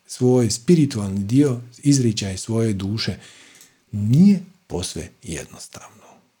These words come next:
Srećom imamo formulu koja samo kaže u svakom trenutku napravi ono što ti je najveselije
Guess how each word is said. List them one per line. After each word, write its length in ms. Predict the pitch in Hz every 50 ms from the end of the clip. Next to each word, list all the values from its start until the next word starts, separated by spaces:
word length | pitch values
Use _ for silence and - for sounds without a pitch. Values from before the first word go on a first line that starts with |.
| _ _ _ _ _ _ _ _ _ _ _ _ _ _ _ _ _ _ _ _ _ _ -
Srećom 880 | - - - 170 185 220 233 226 - - 131 135 143 147 143 - _ _ _ _ _ -
imamo 240 | 135 131 123 117
formulu 600 | 110 - - 151 127 113 104 107 101 101 104 117 120 120 - - _ _ _ _ _ _ _ _
koja 300 | - 117 113 107 107 98
samo 560 | - 143 147 147 151 151 147 139 123 110 117 -
kaže 580 | 123 123 123 120 120 113 113 110 107 104 104 - _ _ -
u 80 | 110
svakom 420 | 101 - 131 131 127 131 127 110 101
trenutku 440 | - 104 101 110 131 139 139 - 117
napravi 400 | 107 110 107 - 123 113 113 113
ono 140 | 117 120
što 140 | 117 - 104
ti 140 | 101 - 110
je 80 | 104 95
najveselije 1040 | 95 101 113 123 135 139 135 127 107 98 95 92 - - 120 131 156 170 165 147